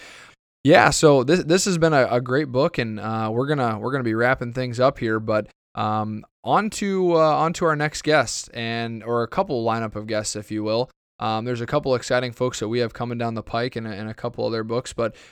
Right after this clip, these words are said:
uh, any, any final takeaways at all, guys, from Seven Habits?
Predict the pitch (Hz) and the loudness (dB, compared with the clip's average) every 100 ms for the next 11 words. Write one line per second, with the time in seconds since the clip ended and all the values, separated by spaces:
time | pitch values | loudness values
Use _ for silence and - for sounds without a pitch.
0 | - 135 160 220 202 175 202 - 202 185 | -6 -4 -2 -2 -2 -2 -2 0 0 -2
1 | 180 175 175 170 180 170 156 160 151 165 | -2 -2 0 0 0 -2 -2 0 0 0
2 | - 143 135 135 143 143 143 143 180 - | -2 -8 -8 -4 -4 -2 -2 -4 -6 -14